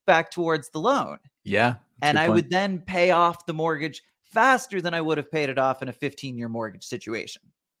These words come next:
Speaker 1: So, like, again, the pure math behind it just doesn't make sense. So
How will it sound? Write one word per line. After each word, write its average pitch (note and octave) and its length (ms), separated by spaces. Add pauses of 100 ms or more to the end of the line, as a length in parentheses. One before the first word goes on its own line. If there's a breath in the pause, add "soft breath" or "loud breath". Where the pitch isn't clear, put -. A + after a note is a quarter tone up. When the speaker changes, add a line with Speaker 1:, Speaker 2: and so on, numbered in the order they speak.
(360)
Speaker 1:
So, F#3 160
like, F3+ 220
again, F#3 500
the D#3+ 100
pure G#3 260
math G#3+ 420
behind C#3+ 400
it C#3 60
just D#3+ 140
doesn't D3+ 180
make C3 160
sense. D3 240
So C#3 180